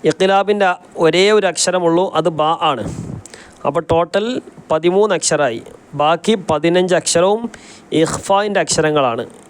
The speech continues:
ഇഖ്ഫ എന്താണെന്നുള്ളത് നമുക്ക് ചെറിയ അതിൻ്റെ ആ ഒരു ഐഡിയ കിട്ടിയാൽ നമുക്ക് എല്ലാ സ്ഥലങ്ങളിലും വിശുദ്ധ ഖുർആനിൽ ഇ-, ഇഖ്ഫ ഉണ്ട്. അതൊക്കെ വളരെ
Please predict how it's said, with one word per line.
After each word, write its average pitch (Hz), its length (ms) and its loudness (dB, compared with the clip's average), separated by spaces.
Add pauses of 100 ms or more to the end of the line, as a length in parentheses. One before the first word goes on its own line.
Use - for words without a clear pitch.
(140)
ഇഖ്ഫ - 220 -4 (200)
എന്താണെന്നുള്ളത് 175 540 2 (760)
നമുക്ക് 170 320 2 (580)
ചെറിയ 196 340 4 (100)
അതിൻ്റെ 202 220 0
ആ - 100 4
ഒരു 208 100 4 (240)
ഐഡിയ 196 300 2
കിട്ടിയാൽ 196 440 0
നമുക്ക് 170 280 -2
എല്ലാ 180 520 2
സ്ഥലങ്ങളിലും 175 520 0
വിശുദ്ധ 160 220 0 (100)
ഖുർആനിൽ 165 320 0
ഇ-, 165 140 -2 (100)
ഇഖ്ഫ - 160 -2 (180)
ഉണ്ട്. 160 200 0 (480)
അതൊക്കെ 160 320 0
വളരെ 170 200 0